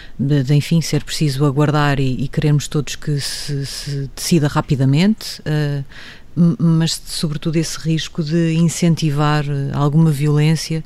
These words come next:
eh, com alguns pros-, protestos que já se antecipam e numa altura em que a agitação social, eh, nos Estados Unidos não está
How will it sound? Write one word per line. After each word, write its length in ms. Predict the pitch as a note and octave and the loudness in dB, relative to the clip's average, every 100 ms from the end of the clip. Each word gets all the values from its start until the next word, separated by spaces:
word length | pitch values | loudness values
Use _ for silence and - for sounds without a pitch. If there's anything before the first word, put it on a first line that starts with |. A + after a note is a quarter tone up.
| - - - - | -10 -14 -14 -6
eh, 200 | D#3 D#3 D3 | 0 0 2
com 540 | D#3+ D3+ D3 D3 C#3+ C#3+ - - - | 2 4 4 2 0 -4 -8 -12 -2
alguns 340 | D3+ D3+ F3 | 2 4 4
pros-, 300 | - - - - | 2 -6 -8 -6
protestos 500 | - D#3+ F3 E3 - | -4 -2 0 0 -2
que 120 | - - | -6 -2
já 200 | D#3+ D#3 | 0 0
se 280 | - D3 D3+ | -4 -2 2
antecipam 580 | D#3 - E3 D#3+ F3+ | 2 0 -2 2 2
e 80 | D3+ | 4
numa 180 | C#3+ C3 | 4 2
altura 240 | C3 C#3+ | 0 0
em 60 | C#3+ | 2
que 100 | C3 | 4
a 40 | |
agitação 480 | C#3 C3+ - C3+ D3 | 4 2 0 0 0
social, 560 | C3 B2+ - C#3+ C3 C3+ - - - - | 0 -4 -4 -2 -2 -4 -2 0 2 4
eh, 120 | D3 | 4
nos 160 | C#3+ C#3 | 2 2
Estados 300 | - C#3 C#3 | -2 -4 -2
Unidos 300 | C#3 C#3 - | -2 0 0
não 120 | C#3+ | 0
está 360 | C3 C#3 C3 | 0 -2 -2